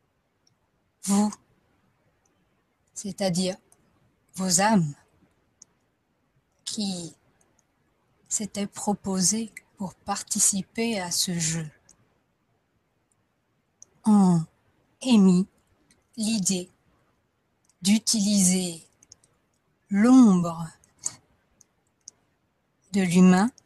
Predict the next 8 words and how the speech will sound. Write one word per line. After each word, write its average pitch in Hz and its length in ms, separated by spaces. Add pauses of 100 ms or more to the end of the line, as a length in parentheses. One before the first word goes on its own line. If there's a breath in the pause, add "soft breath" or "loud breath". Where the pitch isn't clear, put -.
(2250)
qui 202 220
allait 196 240
donc 202 340
se - 180
développer 202 840 (180)
dans 202 160
la 190 140
dualité 185 680